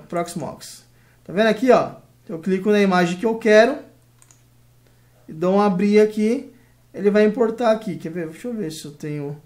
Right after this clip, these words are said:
porque eu já tenho uma Linux lá, não quero colocar outra Linux.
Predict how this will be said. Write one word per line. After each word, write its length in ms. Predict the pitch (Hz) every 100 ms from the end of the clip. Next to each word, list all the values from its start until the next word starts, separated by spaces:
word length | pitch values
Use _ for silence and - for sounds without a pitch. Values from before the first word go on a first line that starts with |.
| _ _ _ _
porque 160 | - 185
eu 340 | 180 180 196
já 80 | 196
tenho 160 | 208
uma 160 | 220 208
Linux 500 | 170 165 156 151 -
lá, 260 | 147 135 131
não 80 | 139
quero 180 | 170
colocar 320 | 175 170 165 143
outra 240 | 143 139
Linux. 680 | 135 131 131 - - -